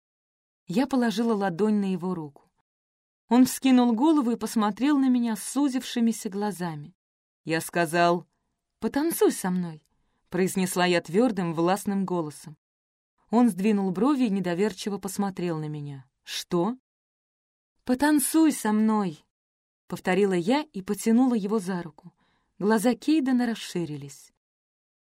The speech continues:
Он казался слишком удивлённым, чтобы сопротивляться моей просьбе. Словно не осознавая, что делает, он соскользнул с барного стула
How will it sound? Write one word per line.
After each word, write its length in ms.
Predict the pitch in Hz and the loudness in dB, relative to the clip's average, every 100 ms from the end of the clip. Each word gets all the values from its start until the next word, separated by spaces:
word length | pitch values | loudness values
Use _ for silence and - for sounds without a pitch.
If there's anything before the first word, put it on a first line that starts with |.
| - | -4
Он 160 | 180 | -4
казался 480 | 170 175 175 175 180 | 0 0 2 0 -2
слишком 500 | - 202 208 - 202 | -4 -2 -2 -2 -2
удивлённым, 640 | 190 196 190 262 254 165 | 0 0 0 2 2 0
чтобы 280 | - 180 170 | -4 -6 -6
сопротивляться 760 | - 170 180 202 190 185 - 165 | -6 -6 -4 -4 -2 -2 -4 -6
моей 240 | 170 180 | -4 -4
просьбе. 560 | 185 175 170 147 151 156 _ _ _ _ _ _ - | -4 -6 -6 -8 -18 -20 _ _ _ _ _ _ -14
Словно 360 | - 226 240 | 2 6 8
не 180 | 240 247 | 8 6
осознавая, 640 | 247 233 233 220 233 254 240 | 4 2 2 4 6 4 2
что 220 | - 220 | 0 -2
делает, 520 | 175 269 285 202 185 - | 0 0 2 2 -2 -4
он 160 | 208 | -2
соскользнул 680 | 185 220 - 214 190 240 233 | -2 -4 -2 -2 2 4 4
с 80 | 170 | 0
барного 380 | 208 208 220 233 | -2 0 -2 -2
стула 540 | - - 240 170 143 | -6 -2 0 -2 -6